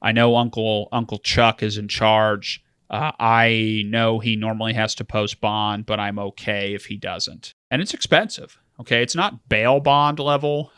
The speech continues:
uh, expensive, but it's not cheap. And a lot of times i-, it's an insurance policy, so it's not refundable. Think about this. If there's family conflict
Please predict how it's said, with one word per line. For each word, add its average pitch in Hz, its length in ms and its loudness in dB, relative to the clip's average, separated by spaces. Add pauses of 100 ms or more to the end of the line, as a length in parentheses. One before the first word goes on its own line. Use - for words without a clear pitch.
uh, 131 220 2
expensive, 151 840 -2
but 117 180 -2
it's - 200 -6
not 113 400 -4
cheap. 104 460 -2 (200)
And 117 140 0
a 107 60 0
lot 120 200 6
of 139 80 2
times 113 540 0
i-, 127 180 -10
it's - 200 -2
an 107 100 -4
insurance 117 640 -4
policy, 104 580 -4
so 110 260 -2
it's 104 180 -8
not 120 220 -2
refundable. 113 800 2 (280)
Think 170 300 0
about 117 320 2
this. 113 240 -2
If 110 120 -2
there's 113 240 2
family 131 520 4
conflict 127 840 2